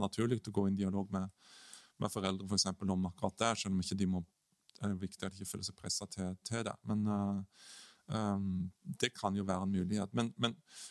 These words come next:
generelt, det, det avhenger av hvor, hvor du, hvor du er i livet, hvor gammel du er. Altså, hvis du er liksom nitten år, eh, det er mange som blir stresset av det, at de ikke eier egen bolig når de er tjue år.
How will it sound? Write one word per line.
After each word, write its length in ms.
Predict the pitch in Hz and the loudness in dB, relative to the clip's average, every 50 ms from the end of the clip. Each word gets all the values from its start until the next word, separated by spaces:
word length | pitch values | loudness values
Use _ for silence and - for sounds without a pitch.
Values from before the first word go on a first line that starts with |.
| - - | -6 -2
generelt, 420 | - - 117 113 113 117 123 117 | 0 2 4 6 6 6 6 4
det, 160 | 135 127 113 117 | 2 2 6 8
det 80 | 123 | 8
avhenger 300 | 113 107 113 123 131 127 | 8 8 8 6 8 8
av 140 | 113 104 - | 8 6 6
hvor, 160 | - - 123 101 | 4 4 4 4
hvor 200 | - - 117 120 | 6 4 4 6
du, 100 | 117 113 117 110 101 | 4 4 0 0 -2
hvor 180 | - - 117 117 | 0 2 4 4
du 40 | 113 | 4
er 140 | 107 110 120 | 4 2 2
i 20 | 120 | 2
livet, 280 | 117 113 107 104 101 | 2 2 2 0 -2
hvor 100 | 95 101 | -2 0
gammel 260 | - 104 98 98 104 | 2 4 4 4 4
du 120 | 104 104 104 | 4 6 6
er. 160 | 113 127 135 | 6 6 4
Altså, 240 | 107 98 92 - - 107 | 4 4 4 4 4 4
hvis 140 | 101 - | 2 2
du 80 | - 107 | 4 6
er 140 | 107 107 110 | 6 6 6
liksom 320 | 123 113 - 110 101 95 - - - - - - - - - - - _ - | 4 2 2 2 2 2 2 -2 -10 -8 -8 -8 -8 -8 -12 -14 -12 _ 0
nitten 640 | 113 110 107 104 - - _ _ - - - 113 110 | 2 2 2 2 0 -4 _ _ -6 -2 0 2 4
år, 300 | 110 117 127 127 113 - - - - - 113 | 4 4 4 4 4 2 -2 -8 -6 -2 0
eh, 720 | 110 110 107 104 104 101 101 101 101 101 98 101 98 101 | 2 4 4 4 4 4 4 4 4 4 4 4 4 4
det 100 | 95 117 | 4 4
er 80 | 113 | 4
mange 140 | 113 110 104 | 4 4 2
som 80 | - 123 | 0 0
blir 80 | 107 98 | 2 2
stresset 440 | - - - 104 - - - - - | 2 0 2 2 4 4 6 6 6
av 120 | 110 107 | 4 4
det, 120 | 104 110 123 | 4 4 4
at 180 | 127 107 - | 4 2 0
de 80 | - 98 | -2 -4
ikke 160 | - - 104 101 | -2 2 4 4
eier 240 | 101 107 107 104 101 | 4 4 2 2 2
egen 140 | 95 95 98 92 | 2 4 4 2
bolig 300 | 101 90 92 98 117 120 | 2 2 2 2 2 2
når 100 | 107 101 | 0 0
de 60 | - | -2
er 60 | - | -2
tjue 320 | - - 101 - - - 120 | -4 -4 -6 -4 -2 -2 0
år. 80 | 104 | 0